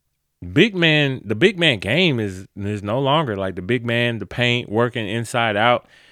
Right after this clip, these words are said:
We don't see it as much. We see it, but we don't see it as much, right? The main attraction now is the long ball, right? We heard LeBron coin the phrase,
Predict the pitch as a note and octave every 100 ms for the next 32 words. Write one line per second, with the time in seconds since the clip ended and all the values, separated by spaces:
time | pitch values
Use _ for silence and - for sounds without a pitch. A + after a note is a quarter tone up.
0 | _ _ - C#3 G3 C#3 - F3 E3+ D#3
1 | - C3 D3 C#3+ B2+ A2+ A#2 G2 - C3+
2 | A#2+ - C#3+ C#3 A#2 C3 D3+ D3 A#2+ D3
3 | C#3+ A2 - A#2+ B2+ B2 G#2+ G#2+ G#2+ G2+
4 | - G#2 A2 A2+ _ - - _ G#2 A#2
5 | F#3 G#3 E3+ - D3+ D3 B2+ G#2+ A2 A#2
6 | G#2 G2+ F#2 F2+ F#2 A2 A2 F#2+ E2+ E2
7 | C#2+ _ _ _ _ _ _ _ _ _
8 | _ _ _ F#2+ F#2+ G2+ G2+ A2+ A2+ G#2
9 | F#2+ A2 A2+ A2 - A2+ G#2+ G2+ A2 A2
10 | G#2+ A2